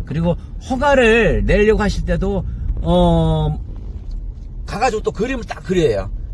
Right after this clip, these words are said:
그림 다 그려가지고 하나부터 열까지 이렇게 요런, 요런, 요런 식으로 진행이 됩니다. 그러면, 어, 그분 뭐 그냥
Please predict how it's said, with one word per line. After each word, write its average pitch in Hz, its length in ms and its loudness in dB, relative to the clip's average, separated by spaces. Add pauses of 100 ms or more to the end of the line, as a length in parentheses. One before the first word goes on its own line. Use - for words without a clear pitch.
그림 175 220 -6
다 185 180 -6
그려가지고 170 600 -2 (180)
하나부터 196 380 -6
열까지 143 360 -2
이렇게 147 260 -8 (260)
요런, 190 280 0
요런, 185 280 -2
요런 175 200 -2
식으로 170 280 -6
진행이 160 340 0
됩니다. 160 320 -2
그러면, - 300 2 (560)
어, 196 120 -2
그분 269 300 -6
뭐 247 320 -2
그냥 185 600 -6